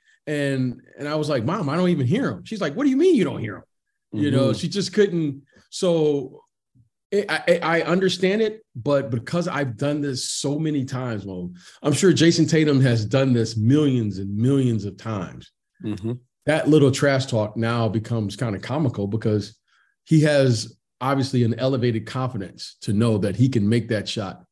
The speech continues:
Speaker 1: literally with his eyes closed. And, uh, that's where it comes from.
Speaker 2: Now, around the league, loads of teams won, loads of teams lost. There's fifteen games, like I said. The Minnesota Timberwolves lost their fourth game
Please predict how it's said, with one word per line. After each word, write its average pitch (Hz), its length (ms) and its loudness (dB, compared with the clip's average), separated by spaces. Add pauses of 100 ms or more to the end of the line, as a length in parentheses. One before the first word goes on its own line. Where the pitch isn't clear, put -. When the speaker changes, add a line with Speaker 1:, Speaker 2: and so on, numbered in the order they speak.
(720)
Speaker 1:
literally 113 380 4
with 104 180 -2
his 98 120 -4
eyes 98 280 -4
closed. - 400 -14 (260)
And, 107 480 0
uh, 90 120 -4
that's 139 240 -4
where 127 100 0
it 127 40 -6
comes 131 180 -4
from. - 200 -18 (840)
Speaker 2:
Now, 156 320 2 (420)
around 170 240 4
the 117 60 2
league, 110 400 0
loads 139 340 2
of - 60 -12
teams 107 220 -6
won, 113 180 -4
loads 113 180 -2
of 98 60 -10
teams 101 200 -10
lost. 107 180 -4
There's 104 160 -2
fifteen 117 340 2
games, 104 260 0
like 104 160 -4
I 104 40 -4
said. 98 280 -4 (380)
The 139 60 -2
Minnesota 185 300 4
Timberwolves 160 600 2
lost 147 260 -2
their 123 120 0
fourth 151 420 -4
game 120 340 -4